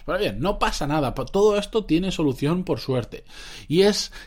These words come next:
a evaluar los riesgos reales. Pero ¿cómo podemos evaluar los riesgos reales? Para empezar, tenemos que pensar en el coste de oportunidad que supone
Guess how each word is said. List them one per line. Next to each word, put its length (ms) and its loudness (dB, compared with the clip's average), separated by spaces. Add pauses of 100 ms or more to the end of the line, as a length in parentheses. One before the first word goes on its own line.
(100)
a 100 -2
evaluar 460 6
los 240 2
riesgos 400 2
reales. 300 0
Pero 240 0
¿cómo 340 4
podemos 340 0
evaluar 360 2
los 160 0
riesgos 320 0
reales? 340 -4
Para 180 2
empezar, 480 0 (300)
tenemos 400 2
que 140 -4
pensar 520 -6
en 160 -2
el 200 -2
coste 580 0
de 140 2
oportunidad 840 -2
que 140 -8
supone 640 -4